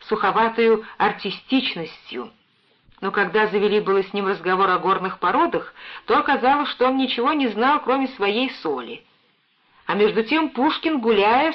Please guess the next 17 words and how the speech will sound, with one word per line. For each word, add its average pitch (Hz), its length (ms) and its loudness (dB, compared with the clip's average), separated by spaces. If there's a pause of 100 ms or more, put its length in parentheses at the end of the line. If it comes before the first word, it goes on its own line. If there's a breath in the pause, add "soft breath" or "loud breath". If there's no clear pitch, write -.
сам 247 220 2
обратил 269 380 -2
внимание 247 500 0
на 247 160 0
ржавого 226 400 0
цвета 240 380 -2
ноздреватые 233 680 0
камни, 160 400 0
торчавшие 196 640 -4
там 220 240 0
и 254 40 -2
тут. 254 300 -4 (920)
Было 208 200 2
похоже, 254 460 2
что - 160 -4
это 254 220 0
руда. 226 460 -2